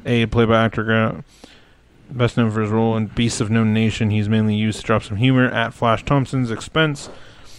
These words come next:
playing the usual kind of bully he does in the comics, but, uh, let's see, it's for Abe's back. I don't remember who he is. I heard something about it. He's somebody. Kung Fu, number one,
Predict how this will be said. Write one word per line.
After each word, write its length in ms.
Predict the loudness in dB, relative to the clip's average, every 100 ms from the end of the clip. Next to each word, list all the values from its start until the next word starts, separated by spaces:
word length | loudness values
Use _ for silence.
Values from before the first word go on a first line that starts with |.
| -20 -18
playing 200 | -2 0 0
the 60 |
usual 240 | 0 -2 -2
kind 240 | 0 -2
of 80 | -2
bully 240 | -2 -2
he 80 | -2
does 340 | -2 0 0 -2
in 60 | -6
the 40 |
comics, 360 | -4 -2 -2 -4
but, 280 | -2 -2 -4 -16 -20 -20 -20 -20 -20 -20 -16
uh, 540 | -10 -8 -8 -10 -12 -12
let's 120 | -12
see, 200 | -10 -10
it's 280 | -10 -12 -14
for 800 | -12 -10 -10 -10 -10 -14 -14 -18 -18
Abe's 280 | -8 -4 -4
back. 240 | -4 -6 -6
I 120 | -14 -14
don't 120 | -10
remember 240 | -6 -4 -2
who 140 | -2
he 120 | -2
is. 180 | -2 -2
I 140 | -4 -6 -16 -12
heard 220 | -4 -4
something 280 | -4 -4 -2
about 260 | -2 0 0
it. 140 | -4 -8 -20 -20 -20 -20 -20 -20 -20 -20 -20 -20 -20 _
He's 220 | -10 -8 -4
somebody. 500 | -2 0 0 -2 -6 -14 -20 -20 _ _ _ _ -20 -20 -20 -20 -20 -20 -20 -18
Kung 200 | -4 0
Fu, 440 | 0 -2 -2 0 -2 -8 -12
number 240 | -4 -2 0
one, 360 | -2 0 -2